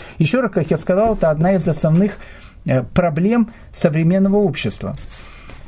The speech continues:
Если посмотреть, э, ну, вот посмотреть с точки зрения еврейского взгляда, а что человек контролирует?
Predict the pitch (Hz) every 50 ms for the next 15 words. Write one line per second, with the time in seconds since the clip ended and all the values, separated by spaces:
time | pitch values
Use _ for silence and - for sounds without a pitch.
0 | - - - - - - - - - - 147 160 240 285 - - 254 202 - 196
1 | - - 185 170 160 165 190 190 220 240 240 220 - - - 139 - - 139 139
2 | 139 139 135 135 135 135 135 131 131 131 131 131 127 127 120 113 - - - -
3 | - - - 135 131 147 147 143 - - - - 135 - - 143 135 - 196 214
4 | 202 - - 175 160 - - 147 127 147 160 170 160 165 175 185 208 254 233 190
5 | - - - 147 143 160 185 220 247 226 165 120 117 117 123 - - - 127 -
6 | - 254 220 - - 160 160 - 147 139 - - 180 190 180 123 107 110 -